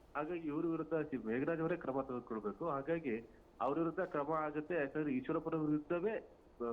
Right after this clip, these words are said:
ಬಿ ಜೆ ಪಿ ಕ್ರಮ ಕೈಗೊಂಡಿರೋದ್ರಿಂದ, ಅವರನ್ನ ಪಕ್ಷದಿಂದ ಉಚ್ಚಾಟನೆ ಮಾಡೋದ್ರಿಂದ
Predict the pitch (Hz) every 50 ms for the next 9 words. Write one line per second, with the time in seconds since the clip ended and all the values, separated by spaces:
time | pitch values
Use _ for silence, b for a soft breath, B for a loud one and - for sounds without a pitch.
0 | 110 - 135 143 143 156 160 160 - 107 101 - 135 135 143 139 - 143 135 135
1 | 135 139 135 131 127 127 127 151 143 131 135 127 120 - 123 117 - 139 135 139
2 | 127 117 117 - 135 131 131 131 123 123 123 123 127 123 117 113 104 90